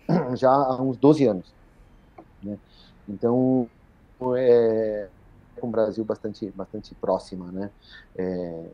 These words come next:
e realmente, assim, o Paraguai e o Brasil são, como nós sempre dizemos, né, inclusive brasileiros e paraguaios, somos irmãos, los hermanos paraguayos, né? E é assim que a gente tem que sempre se desenvolver também, né? Porque,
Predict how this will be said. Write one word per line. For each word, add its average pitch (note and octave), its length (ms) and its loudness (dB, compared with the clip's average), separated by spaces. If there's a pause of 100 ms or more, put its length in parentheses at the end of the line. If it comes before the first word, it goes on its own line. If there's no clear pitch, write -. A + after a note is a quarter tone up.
(460)
e C#3 60 0
realmente, E3 400 6
assim, B2+ 180 0
o C#3 100 4
Paraguai C3+ 580 8
e C3 60 6
o C3 40 4
Brasil C#3 480 4
são, E3 400 2 (800)
como C3+ 200 0
nós C#3 180 2
sempre D3 220 -2
dizemos, B2 640 0
né, B2 240 -2
inclusive A2+ 440 -10
brasileiros A2+ 680 0
e G#2+ 40 -12
paraguaios, A2+ 600 0
somos C#3 300 -4
irmãos, A#2+ 520 0 (280)
los A2 300 -6
hermanos B2 600 -4
paraguayos, A2 760 2
né? A#2 140 -6 (440)
E A2+ 920 0
é C#3 180 2 (260)
assim - 180 -8
que E3 80 0
a D3+ 40 2
gente D#3 200 -4
tem D#3+ 140 -2
que - 80 -16
sempre D3+ 280 -10
se - 140 -14
desenvolver C#3 540 -2
também, F#2+ 320 -8
né? G2 180 -12
Porque, A2+ 300 -8